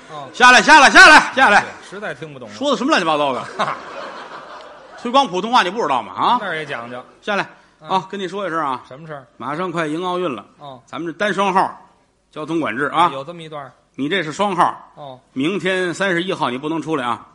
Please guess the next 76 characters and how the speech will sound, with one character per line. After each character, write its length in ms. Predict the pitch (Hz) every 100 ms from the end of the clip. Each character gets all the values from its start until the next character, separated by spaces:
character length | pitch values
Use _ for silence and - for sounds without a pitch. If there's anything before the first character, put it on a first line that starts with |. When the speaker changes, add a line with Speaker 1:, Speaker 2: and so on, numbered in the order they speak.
| _
Speaker 1:
哦， 120 | 117
对， 120 | 123
那 180 | 143 165
是 140 | 135 117
不 120 | 104
行。 140 | - _
Speaker 2:
回 120 | 175
家 240 | 220 269
吧。 280 | 247 214 - _
Speaker 1:
回 140 | 160 208
去 60 |
忍 220 | 185 123
着 80 | 131
吧。 80 | 185 _ _
Speaker 2:
哎 100 | 104
呀， 240 | 101 90 - 101
你 100 | 87
这 80 | 147
明 160 | 147
儿 60 | 202
不 120 | 185
能 140 | 185
出 220 | 156 208 185
去。 120 | - _
Speaker 1:
啊。 220 | 127 123 123 _
Speaker 2:
明 160 | 175
天 140 | 208 202
能 160 | 208
出 180 | - 214
去， 80 | 160
我 160 | 113
这 120 | 135 160
些 120 | 190
字 220 | 196 156
画 180 | 180 143
就 140 | 139
能 160 | 156 175
脱 220 | - 208
手 160 | 127 101
了。 180 | 113 165 -
Speaker 1:
嗨， 100 | - -
那 100 | 160
不 80 | -
在 160 | 170 185
一 140 | 160
天。 240 | - 180 - -
Speaker 2:
我 260 | 113 101 151
要 80 |
是 80 | 180
单 260 | 160 277 254
号 240 | 196 170
车 220 | - 135
好 240 | 110 90 90
了。 260 | 101 98 - - -
Speaker 1:
单 160 | 143
号 80 | 139 123 - -
Speaker 2:
能 220 | 107 117
走 80 | 120
了。 0 |
Speaker 1:
就 0 |
能 20 |
出 180 | - 113
去 40 |
了。 40 | 110
Speaker 2:
嗯。 220 | 131 110 85 _
Speaker 1:
嗯。 140 | 104 95 _
Speaker 2:
转 180 | - 123
过 80 | 151
天 160 | 185 180
郁 100 | 165
闷 140 | 151
一 80 | 135
天。 220 | 160 170 _
Speaker 1:
怎 140 | _ 98
么 80 | 127
了？ 160 | 151